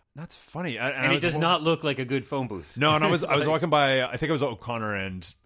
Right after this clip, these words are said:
Speaker 1: Albert-ish, and there was one tucked in by a corner, a Bell payphone, and I was like, "Oh, man." I didn't even point it out to my younger coworkers 'cause they, I don't know, <laughs> probably never used one in their lives. And it's one of those things where in your head you're like, "Oh,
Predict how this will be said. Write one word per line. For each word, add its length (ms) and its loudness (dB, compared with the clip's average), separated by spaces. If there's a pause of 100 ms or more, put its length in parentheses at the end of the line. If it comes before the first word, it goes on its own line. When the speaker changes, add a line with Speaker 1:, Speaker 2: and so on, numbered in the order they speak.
Speaker 1:
Albert-ish, 1000 -6
and 160 -10
there 80 -6
was 160 -8
one 480 -6
tucked 320 -12
in 200 -6
by 160 -2
a 80 -4
corner, 460 -4
a 180 -4
Bell 180 -2
payphone, 420 -6
and 80 -12
I 60 -8
was 120 -10
like, 220 -12
"Oh, 160 -8
man." 320 -4 (100)
I 60 -6
didn't 120 0
even 160 -2
point 200 0
it 80 -2
out 160 0
to 80 -6
my 100 0
younger 280 -2
coworkers 440 -2
'cause 320 -6
they, 180 0
I 40 -6
don't 340 -6
know, 180 -8 (120)
<laughs> 100 0
probably 260 -4
never 160 -6
used 220 -6
one 100 -2
in 60 -6
their 80 -6
lives. 360 -2 (160)
And 100 -2
it's 80 0
one 140 2
of 40 4
those 120 2
things 200 0
where 100 2
in 60 -2
your 120 -2
head 160 0
you're 80 0
like, 200 -2
"Oh, 40 -2